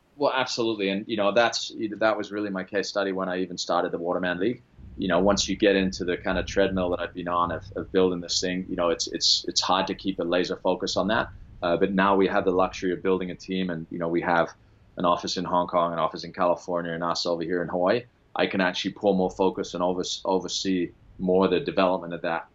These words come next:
concept of building characters and, and using the media to really, uh, tell much more of a story than just an event result. You know, that's always been my philosophy, 'cause if people don't understand it, they generally aren't interested. But if they get a personal connection, they suddenly become extremely interested. And,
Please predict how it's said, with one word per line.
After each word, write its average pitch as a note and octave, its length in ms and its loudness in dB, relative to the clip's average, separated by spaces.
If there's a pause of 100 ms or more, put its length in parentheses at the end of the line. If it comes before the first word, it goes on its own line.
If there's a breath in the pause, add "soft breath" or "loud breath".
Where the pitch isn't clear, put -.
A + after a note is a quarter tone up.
(160)
concept F2+ 500 0
of D#2+ 120 -6
building E2+ 260 0
characters E2+ 480 -4
and, E2 140 -4
and E2 200 -4
using G2 340 4
the F#2 60 2
media F#2 320 6
to F2 200 -2
really, F#2 420 4 (340)
uh, D2 480 0 (160)
tell G#2+ 200 4
much A2 280 0
more A#2 160 4
of G2 80 2
a F#2+ 40 2
story G2+ 360 2
than F2+ 140 -4
just F2+ 220 -2
an E2+ 120 -2
event E2+ 240 -2
result. E2 480 0
You G2 80 -6
know, F2+ 120 2
that's G#2 200 4
always A2 220 8
been F#2+ 340 0 (300 soft breath)
my F#2+ 200 2
philosophy, F#2+ 520 2
'cause A2 160 -6
if F#2+ 100 -4
people A2+ 220 -4
don't G2 220 2
understand F#2+ 500 0
it, - 160 -2 (220 soft breath)
they G2+ 80 -2
generally G2 360 2
aren't F2+ 200 -4
interested. F2 460 -6
But F2 100 -4
if F2 120 -4
they F2+ 120 0
get G2+ 180 2
a F#2+ 40 2
personal F#2+ 420 -2
connection, F#2 440 -2
they F2 100 -2
suddenly F2 360 2
become E2 320 -2
extremely E2 480 -4
interested. D2 460 0
And, D2+ 160 -2